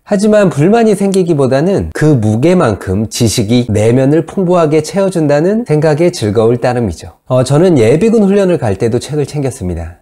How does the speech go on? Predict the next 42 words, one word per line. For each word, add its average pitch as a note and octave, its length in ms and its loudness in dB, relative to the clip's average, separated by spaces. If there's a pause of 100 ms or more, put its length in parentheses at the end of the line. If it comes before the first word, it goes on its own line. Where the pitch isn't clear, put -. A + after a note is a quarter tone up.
그리고 C#3 320 2
민방위 C#3+ 500 2
훈련을 D3 380 2
갈 F#2+ 180 -4
때도 A#2+ 240 0
책을 D#3 300 -4
챙겼죠. G2+ 420 -8 (160)
사실 G#3+ 360 0
훈련을 G#3 420 0
받을 G#2+ 240 -2
때 G2+ 440 -2
책을 G#3+ 320 0
가지고 E3 360 0
들어갈 C3 340 0
수 B2+ 160 -4
없게 A2+ 320 -2
되어 C#3+ 160 2
있습니다. E2+ 560 -8 (220)
저 D#3+ 160 0
역시 F3 400 0
예비군 D3+ 540 2
일 F#3 180 2
년 A3 140 2
차 D3+ 120 -4
때는 B2 440 0
책을 G#3+ 280 2
가져갈 D#3 360 2
엄두를 C#3 400 2
내지 G#2+ 220 0
못했죠. F#2 540 -8 (220)
그런데 G3 320 2
훈련 A3+ 460 2
중 G#3 180 0
책을 A3+ 320 -2
읽을 E3+ 280 2
수 D#3 140 -2
있는 D3 200 2
시간이 D3+ 720 -2
많다는 F3+ 480 0
것을 D#3 380 0
알게 G#2 300 -2
되었습니다. E2+ 640 -8